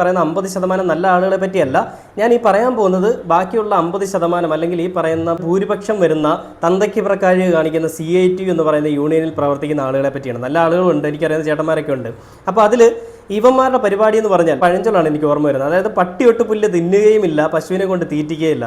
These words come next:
എന്ന് പറയുന്നതിനാണ് ഇവിടെ നടക്കുന്നത്. നമുക്കറിയാം, പല സ്ഥലങ്ങളിലും സി ഐ ടി എന്ന് പറയുന്ന ചുമട്ട് തൊഴിലാളികൾ അല്ലെങ്കിൽ തൊഴിലാളി യൂണിയൻ ഈ ഒരു സാധനം, നമ്മുടെ വീട്ടിലേക്കുള്ളൊരു സാധനം ഇറക്കാൻ പോവുകയാണെങ്കിൽ ഓടി അവിടെ എത്തും. ഇവന്മാരുടെ നീല യൂണിഫോം ഇട്ടല്ലേ ചുവപ്പൊക്കെ ഇട്ടുകൊണ്ട് ഓടി എത്തും. "ഞങ്ങൾ സാധനം ഇറക്കും, ഞങ്ങൾക്കല്ലേ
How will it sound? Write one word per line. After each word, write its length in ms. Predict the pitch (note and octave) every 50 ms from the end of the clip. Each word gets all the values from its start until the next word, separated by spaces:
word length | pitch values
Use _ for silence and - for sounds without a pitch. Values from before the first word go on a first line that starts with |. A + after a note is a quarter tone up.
| A2+ A#2+ C3
എന്ന് 120 | E3+ G#3+ G#3+
പറയുന്നതിനാണ് 420 | G#3 G3+ G3+ G3+ G#3 G#3 G#3 F#3 E3+
ഇവിടെ 120 | E3+ D#3+ D#3
നടക്കുന്നത്. 260 | C#3+ C#3+ C#3+ C#3+ D3
നമുക്കറിയാം, 380 | F3 G3 G#3 G3+ G#3+ G#3+ G3 G3+ G3+ - - - - - - - -
പല 180 | F#3+ G3 A3+ A#3 A3+
സ്ഥലങ്ങളിലും 540 | - A3+ G#3+ G#3+ G#3+ G#3+ G#3+ G#3 G3 F3+ F3+ F#3 - - -
സി 100 | - F3+ F3+ F#3+ G3
ഐ 20 | G3 G3
ടി 60 | G#3 G3+ G3
എന്ന് 100 | F#3+ F#3 F#3+
പറയുന്ന 260 | F3+ F3+ F#3 F#3 F#3 F#3 F#3 -
ചുമട്ട് 260 | F3 E3 F#3 F#3 G#3 F3+ F#3
തൊഴിലാളികൾ 520 | F3 E3+ E3+ F3 F3 F3 E3+ E3 E3 D3+
അല്ലെങ്കിൽ 220 | D3+ E3 F3 E3+ E3+
തൊഴിലാളി 380 | D3+ D3+ D#3 F3 F3+ F3+ F#3 F3 E3+ D3+
യൂണിയൻ 300 | D3+ D#3+ E3+ D#3+ C3+ D3 E3+ - - - - - - - G3
ഈ 40 | G#3+ G#3
ഒരു 120 | G#3 A3 G#3 G#3 -
സാധനം, 380 | F3+ F3+ F#3+ G3 G#3+ G3+ E3+ D3+
നമ്മുടെ 200 | E3+ F#3 G3 G3 F#3+
വീട്ടിലേക്കുള്ളൊരു 580 | F#3 F#3 F#3 F#3+ G3+ G#3 G3+ G3+ G3 G3 F#3+ F3+ F#3
സാധനം 260 | E3 D#3+ E3+ F3 F#3 F3 D#3
ഇറക്കാൻ 240 | D3+ D#3 E3+ E3+ D#3
പോവുകയാണെങ്കിൽ 540 | D#3 D3+ D#3 D#3+ D#3 D#3 D3 C#3 C#3 C#3 C#3+ D3+ E3
ഓടി 180 | F3 G3 G3+ G3 E3
അവിടെ 160 | D#3 D#3+ D#3+ C#3+ B2
എത്തും. 200 | - D3 B2 - - - - - - -
ഇവന്മാരുടെ 300 | E3+ F3 F3 F3 E3+ E3 E3
നീല 160 | E3+ F#3 F#3 F3 E3
യൂണിഫോം 320 | E3 E3+ E3 E3 F3 F3 E3+
ഇട്ടല്ലേ 200 | D#3+ D#3+ D#3+ E3 D#3
ചുവപ്പൊക്കെ 360 | D#3+ D#3+ E3 E3 F3 E3 E3 E3
ഇട്ടുകൊണ്ട് 200 | E3 D#3+ D#3 D3+ D#3+
ഓടി 120 | F3 E3+ D#3 D3
എത്തും. 200 | D3+ C#3+ B2+ A#2+ - D3
"ഞങ്ങൾ 180 | D3 E3 G3 A3 G#3+ G#3 -
സാധനം 200 | F#3 F#3 F#3+ F#3
ഇറക്കും, 200 | E3+ D#3+ E3 D#3
ഞങ്ങൾക്കല്ലേ 280 | D#3 E3+ E3+ F3 E3+